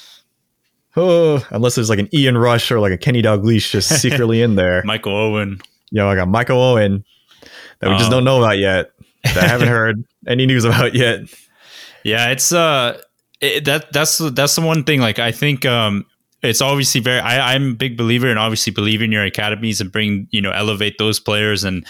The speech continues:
Speaker 2: promote those players. But I think there's also needs to be a balance of, you know, bringing in some quality from outside and then letting your young players kinda develop. And then if they're ready to take the wing, then they can take that next step.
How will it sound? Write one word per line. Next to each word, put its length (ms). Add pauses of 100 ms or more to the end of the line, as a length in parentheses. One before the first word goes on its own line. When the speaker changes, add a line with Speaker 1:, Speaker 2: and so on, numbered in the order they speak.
(140)
Speaker 2:
promote 340
those 200
players. 340
But 260 (320)
I 100
think 220
there's 200
also 260
needs 200
to 60
be 120
a 60
balance 460
of, 240
you 120
know, 200 (240)
bringing 460
in 480
some 240
quality 460
from 180
outside 640 (280)
and 120
then 140
letting 260
your 300 (140)
young 220
players 280
kinda 200
develop. 520
And 160
then 140
if 100
they're 140
ready 220
to 60
take 220
the 80
wing, 240
then 160
they 100
can 140
take 220
that 140
next 200
step. 340